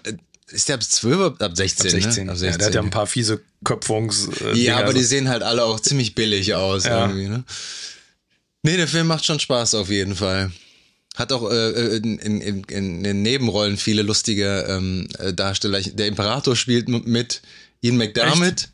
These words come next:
Speaker 1: ja.
Speaker 2: Schon ewig her, dass ich den mal gesehen
Speaker 1: Ähm,
Speaker 2: hab.
Speaker 1: äh, Dumbledore hier, Michael Gambon spielt mit.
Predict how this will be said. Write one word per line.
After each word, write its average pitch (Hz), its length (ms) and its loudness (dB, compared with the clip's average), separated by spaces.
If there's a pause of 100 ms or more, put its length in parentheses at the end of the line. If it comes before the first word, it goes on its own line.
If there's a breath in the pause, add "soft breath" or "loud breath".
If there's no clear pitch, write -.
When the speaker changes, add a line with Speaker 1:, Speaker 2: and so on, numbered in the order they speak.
Speaker 1:
ja. 135 400 -2 (460 loud breath)
Speaker 2:
Schon - 180 -4
ewig 117 260 0
her, 117 80 2
dass 113 80 2
ich 113 60 -2
den 117 100 0
mal 113 120 0
gesehen 107 360 2
Speaker 1:
Ähm, - 40 4
Speaker 2:
hab. 107 120 2
Speaker 1:
äh, 98 300 0
Dumbledore 127 580 2
hier, 117 220 2
Michael 117 320 0
Gambon 131 400 0
spielt 131 340 0
mit. 127 320 -2